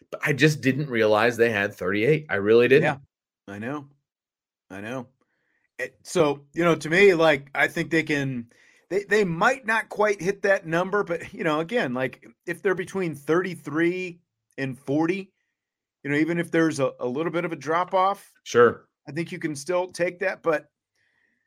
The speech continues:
Speaker 2: I think they're gonna be right around that number,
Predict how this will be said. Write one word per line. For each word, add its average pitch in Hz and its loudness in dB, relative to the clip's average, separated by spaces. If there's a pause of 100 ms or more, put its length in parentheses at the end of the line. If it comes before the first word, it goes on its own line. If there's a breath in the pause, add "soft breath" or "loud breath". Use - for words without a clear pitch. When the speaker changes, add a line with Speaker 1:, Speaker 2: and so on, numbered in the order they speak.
(500)
Speaker 2:
I 233 2
think 247 -2
they're 240 2
gonna 233 4
be 220 -2
right 202 4
around 202 0
that 190 -2
number, 170 -4